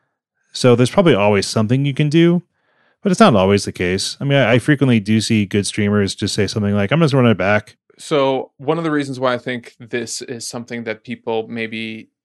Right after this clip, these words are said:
Speaker 2: underrate is because, to me, when I'm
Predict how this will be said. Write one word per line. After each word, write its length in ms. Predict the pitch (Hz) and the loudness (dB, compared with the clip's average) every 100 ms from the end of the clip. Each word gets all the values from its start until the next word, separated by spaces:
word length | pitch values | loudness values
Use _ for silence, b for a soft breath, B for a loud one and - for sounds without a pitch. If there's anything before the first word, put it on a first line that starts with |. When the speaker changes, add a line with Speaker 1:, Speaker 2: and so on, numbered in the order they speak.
| _ _ _ _ _ - | _ _ _ _ _ -8
Speaker 2:
underrate 760 | 120 123 117 104 131 - - - _ - | -6 -6 -6 -6 -8 -10 -16 -20 _ -14
is 140 | 127 | -12
because, 600 | - 139 143 135 127 - - _ _ | -8 -8 -6 -6 -6 -14 -20 _ _
to 100 | - | -10
me, 180 | 151 208 | -8 -6
when 160 | 175 123 | -4 -4
I'm 260 | 160 196 | -6 -8